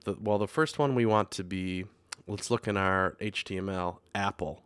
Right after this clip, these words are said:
right? So which one is Apple in our graphic? We'll go back to the graphic. It's the second one, right?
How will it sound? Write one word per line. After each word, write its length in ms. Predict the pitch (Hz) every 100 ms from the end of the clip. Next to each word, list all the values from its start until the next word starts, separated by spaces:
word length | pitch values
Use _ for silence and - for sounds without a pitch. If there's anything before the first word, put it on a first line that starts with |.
| -
right? 320 | 95 104 -
So 160 | - 113
which 280 | 156 -
one 160 | 139 131
is 140 | 117
Apple 400 | 92 104 - 92
in 80 | 92
our 140 | 92 87
graphic? 480 | 92 98 - -
We'll 80 | 95
go 80 | 98
back 180 | 101 98
to 80 | -
the 80 |
graphic. 320 | 92 95 - -
It's 120 | -
the 100 | -
second 460 | - - 139 131 110
one, 360 | 117 92 85 -
right? 280 | 95 104